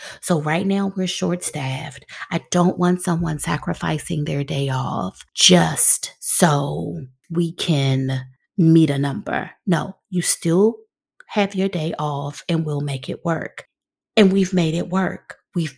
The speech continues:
been making it work and we will continue to make it work. So number one is radical self-care is important because it prevents burnout. You know,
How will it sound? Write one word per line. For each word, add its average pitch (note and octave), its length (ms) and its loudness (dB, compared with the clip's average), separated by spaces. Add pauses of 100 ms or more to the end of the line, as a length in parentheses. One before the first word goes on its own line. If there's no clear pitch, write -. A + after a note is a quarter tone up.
been F3+ 280 10
making D3+ 380 -4
it D3+ 200 -10
work D3 240 -4
and D3 100 -8
we E3 80 -6
will E3+ 140 -6
continue E3+ 640 -2
to - 160 -6
make E3 220 -6
it - 120 -8
work. - 400 -12
So - 160 2
number F3+ 280 4
one G3 380 0
is E3 180 -4 (360)
radical G3 320 2
self-care E3+ 480 0
is D#3+ 160 -2
important E3+ 640 -4
because D#3 280 -2
it D#3+ 140 -4
prevents C#3+ 480 -4
burnout. C#3+ 500 -6 (640)
You F3 100 6
know, D#3+ 320 0